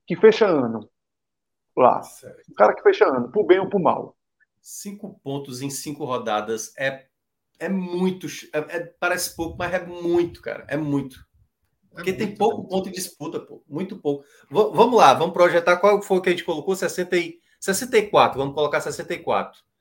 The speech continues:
Speaker 3: Pro Vila Nova chegar a sessenta e quatro, quatro vitórias e um empate, pô. É
Speaker 2: Não,
Speaker 3: muito,
Speaker 2: ele não
Speaker 3: cara.
Speaker 2: chega não, mas eu tô sa-
Speaker 3: Não, eu sei.
Speaker 2: Porque,
Speaker 3: Eu,
Speaker 2: na
Speaker 3: eu,
Speaker 2: verdade,
Speaker 3: eu tô
Speaker 2: aí, Minhoca, ele vai, ele vai sonhar que não vai precisar disso, né?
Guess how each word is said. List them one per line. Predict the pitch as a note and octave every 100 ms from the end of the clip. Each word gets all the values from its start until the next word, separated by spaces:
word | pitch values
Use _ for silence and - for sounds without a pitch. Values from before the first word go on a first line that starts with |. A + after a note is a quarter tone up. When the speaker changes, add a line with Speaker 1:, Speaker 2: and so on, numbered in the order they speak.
| - _ - _
Speaker 3:
Pro | - D#3+
Vila | C3+ G#3 C4
Nova | F#3 D3 C#3+
chegar | D#3+ C#3
a |
sessenta | C3+ C3 B2+ C3
e |
quatro, | A#2+ A#2+ C#3+ D#3 - _ _ _ _ _ _ -
quatro | G#3 A#3+ A#3
vitórias | A3 G#3+ E3 F3 G3+
e | F#3+
um |
empate, | A#3 - - - -
pô. | _ _ _ _ _ _ _ _ _ _ _
É | -
Speaker 2:
Não, | A#3+
Speaker 3:
muito, | G3+
Speaker 2:
ele | B3+
não | G#4
Speaker 3:
cara. | -
Speaker 2:
chega | F#4+ G4+
não, | D4+ G#3
mas | G#3
eu |
tô | A3
sa- | A#3 - _ _ _ _ _ _ _ _ _ -
Speaker 3:
Não, | C#4+ B3+
eu |
sei. | B3+ C4 A#3+
Speaker 2:
Porque, | C4+ C4 E4+
Speaker 3:
Eu, |
Speaker 2:
na | F4
Speaker 3:
eu, |
Speaker 2:
verdade, | D4 A#3+ A3+
Speaker 3:
eu | A3+
tô | F#3+
Speaker 2:
aí, | B3+
Minhoca, | B3+ F3 - D3+
ele | G3+ B3+
vai, | A3 A#3 A#3
ele | B3+
vai | A3
sonhar | A3+ - A3 G#3 A#3
que | D#4
não | C4+
vai | A3+
precisar | B3+ B3 G#3+ C#4
disso, | B3+ G3+ G3
né? | E3+ G3+